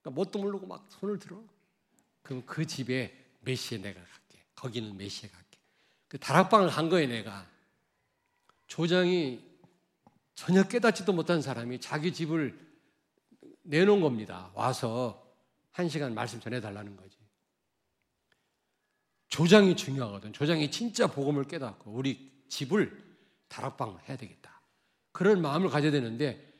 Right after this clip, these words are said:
그냥 손 들어가지고 모집을 한 거예요. 그런 다음에 내가 그 집에 가가지고 복음 편지 설명하는데 입술도 부러뜨고 볼도 부러졌어.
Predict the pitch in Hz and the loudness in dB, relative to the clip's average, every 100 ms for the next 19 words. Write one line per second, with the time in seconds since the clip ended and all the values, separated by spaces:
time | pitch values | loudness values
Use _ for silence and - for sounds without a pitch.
0 | _ - 180 - 254 262 254 220 160 147 | _ -2 0 2 4 6 8 8 6 2
1 | 190 214 196 156 147 139 104 95 - _ | 2 2 0 0 0 -2 -4 -10 -18 _
2 | _ _ _ _ _ _ _ - 190 175 | _ _ _ _ _ _ _ 4 6 6
3 | 156 139 127 113 - - _ _ _ - | 6 2 -2 -6 -10 -20 _ _ _ -8
4 | 143 127 123 95 98 101 98 107 127 101 | -4 -2 -2 -4 -10 -14 -16 -14 -14 -14
5 | _ _ _ _ _ 131 143 135 123 113 | _ _ _ _ _ -2 0 0 -6 -6
6 | 139 156 123 107 101 123 98 - _ _ | -6 -4 -6 -8 -8 -8 -8 -16 _ _
7 | _ _ _ _ _ _ _ _ _ - | _ _ _ _ _ _ _ _ _ -20
8 | _ _ _ _ _ _ _ _ _ _ | _ _ _ _ _ _ _ _ _ _
9 | _ _ _ _ _ _ _ _ _ _ | _ _ _ _ _ _ _ _ _ _
10 | _ _ 143 143 - 170 151 117 135 131 | _ _ -8 -8 -4 -4 -4 -6 -6 -6
11 | - 117 120 - - 156 170 165 - 131 | -8 -10 -10 -12 -2 2 2 0 -4 -8
12 | 107 - 104 - | -8 -12 -18 -18